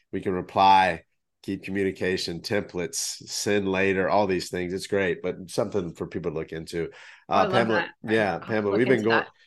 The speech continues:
Speaker 1: I know, yeah, it's great, and it's, it's
Speaker 2: <laughs>
Speaker 1: relatively affordable. Um, but, uh, you know, this has been a great episode. Is there anything that you're excited about or working on right now that you wanna share with us?
Speaker 2: Yeah, so I've been stepping back from taking services and just helping my team and working on all the back end things.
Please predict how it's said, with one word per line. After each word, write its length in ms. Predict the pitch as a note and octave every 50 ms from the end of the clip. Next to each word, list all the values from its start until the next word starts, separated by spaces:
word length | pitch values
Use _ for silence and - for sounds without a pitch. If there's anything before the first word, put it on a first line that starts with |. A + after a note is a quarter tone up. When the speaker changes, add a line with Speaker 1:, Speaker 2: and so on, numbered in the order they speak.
| _ _ -
Speaker 1:
I 100 | - G#2+
know, 180 | A2 A2+ G#2+ G2
yeah, 200 | G2+ A2+ A#2+ A2+
it's 120 | - -
great, 300 | - C#3+ C3+ A#2 G2 -
and 140 | - G2+ G2+
it's, 220 | G#2 G2 G2 - -
it's 200 | D2 F#2+ - -
Speaker 2:
<laughs> 20 |
Speaker 1:
relatively 440 | G#3 G#2+ G#2 G2+ - - G2 G2 G2
affordable. 600 | F#2 F2+ - G#2 G#2 G2+ G2+ E2+ F2 E2+ E2 E2 -
Um, 400 | F2+ F#2 F#2 F2+ F2 F2 E2 - _ _ - - -
but, 380 | - G2+ A2 G#2+ G2+ - - _ -
uh, 140 | - G2+ - - -
you 160 | - A#2+ A2+
know, 160 | G#2+ G2 G2
this 140 | A2 B2 C3
has 80 | D3
been 100 | C#3+ C#3
a 60 | A#2+ G#2
great 200 | G2 G#2+ G#2 G#2
episode. 340 | A2 G#2 A2 G#2 - A2 G#2
Is 80 | G2+
there 100 | G#2 G#2
anything 400 | F#2+ A#2 B2 A#2+ A#2+ B2+ A#2 A2
that 80 | A2 G#2+
you're 220 | G2 G2+ G#2+ G#2+
excited 440 | G2+ F#2+ - - G#2 G#2 G#2 G#2 G#2
about 240 | G2+ F#2+ G#2 G#2 G#2
or 80 | G2 F2+
working 320 | F2+ F#2+ G2 - G#2 G2
on 140 | G2 G2 G2
right 180 | G2+ G#2 G2+
now 140 | G2 G#2 G#2
that 80 | G2 F#2+
you 100 | F2+ F2+
wanna 160 | F2+ F2+ F2+
share 240 | - - F#2+ G2 G#2
with 100 | A2+ -
us? 360 | C#3 C#3+ C#3 - - - - _ _ _ _ _ _ -
Speaker 2:
Yeah, 400 | G3+ G#3+ A#3 C4+ C4+ C#4 A#3+ A3
so 320 | G#3+ A3 - A#3 G#3+ G#3 G#3
I've 320 | - A3 A#3 C4+ C#4 C#4
been 220 | - E4 D#4+ D4+ C#4+
stepping 400 | - - C4 B3 - D#4+ D4+ C4
back 240 | B3+ A3+ A#3+ A#3+ -
from 180 | - B3+ B3+
taking 380 | B3 - A3+ G#3+ A3 A#3+ A#3 A3+
services 720 | A3+ - G3 F#3 F3+ F#3+ F#3+ - G#3 G3 G3 G#3+ B3 C4 C4
and 220 | A3 G3+ G3+ - -
just 200 | G3 A3+ A3 -
helping 340 | - A3 G#3+ G#3+ - B3 B3
my 120 | B3 A#3+
team 240 | A#3+ A#3+ - A3+ G#3+
and 100 | G3+ F#3+
working 260 | F#3+ F#3+ F#3+ A#3 A3
on 120 | G#3+ G#3 G#3
all 240 | - F#3 F#3+ F#3+ F#3
the 100 | G3 G3
back 320 | F#3 F3 E3+ F#3+ G3 -
end 220 | F3+ E3 F3 E3+ -
things. 380 | - F3+ F3+ F3+ F#3 F#3+ F#3+